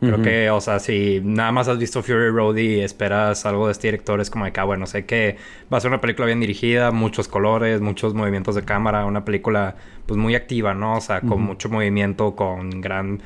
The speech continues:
Speaker 1: producción, vestuario y todo eso en los aspectos técnicos, o sea, todo lo que quieres está ahí, ¿sabes?
Speaker 2: Ujú.
Speaker 1: Este, especialmente después de haber visto Fury Road, ¿no?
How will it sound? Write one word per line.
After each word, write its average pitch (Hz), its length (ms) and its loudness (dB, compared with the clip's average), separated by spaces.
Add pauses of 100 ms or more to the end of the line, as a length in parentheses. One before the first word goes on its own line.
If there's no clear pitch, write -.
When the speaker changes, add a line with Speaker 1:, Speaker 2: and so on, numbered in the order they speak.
(160)
Speaker 1:
producción, 104 560 0
vestuario 104 360 0
y - 20 -6
todo 107 200 2
eso 110 140 -2
en 120 80 2
los 107 100 0
aspectos 104 380 -2
técnicos, 117 460 -2
o 101 100 0
sea, 92 340 -6 (280)
todo 180 100 4
lo 175 80 4
que 143 140 0
quieres 135 180 -2
está 117 200 -6
ahí, 92 260 -8
¿sabes? 113 500 -2
Speaker 2:
Ujú. 101 140 -6
Speaker 1:
Este, 98 300 -4
especialmente 104 760 -2
después 101 400 -4
de 104 80 0
haber 95 100 -2
visto 98 220 -4
Fury 101 220 0
Road, 95 220 -6
¿no? 123 220 -6